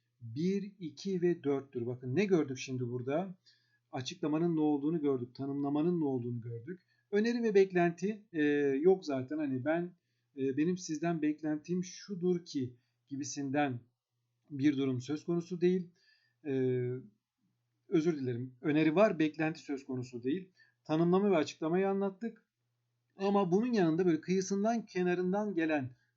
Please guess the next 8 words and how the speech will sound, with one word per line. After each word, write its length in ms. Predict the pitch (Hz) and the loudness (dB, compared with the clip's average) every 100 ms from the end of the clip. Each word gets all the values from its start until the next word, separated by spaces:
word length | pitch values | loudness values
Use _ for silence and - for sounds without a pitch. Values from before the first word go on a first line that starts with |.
| - | -4
kıyısından, 500 | 170 170 175 190 185 | -4 -2 -2 -2 -2
köşesinden 640 | 175 175 165 175 180 185 | -6 -6 -8 -4 -2 -2
gelen 340 | 165 139 123 | -2 -2 -2
başka 420 | 123 147 - 214 185 | -2 -4 -2 -2 4
bir, 260 | 160 - _ _ _ - | 2 2 _ _ _ -4
e, 280 | 139 135 135 | 0 2 0
seçeneğin 720 | - 151 - 160 185 233 185 | -2 -4 2 4 6 4 4
de 300 | 151 170 185 | 4 2 -4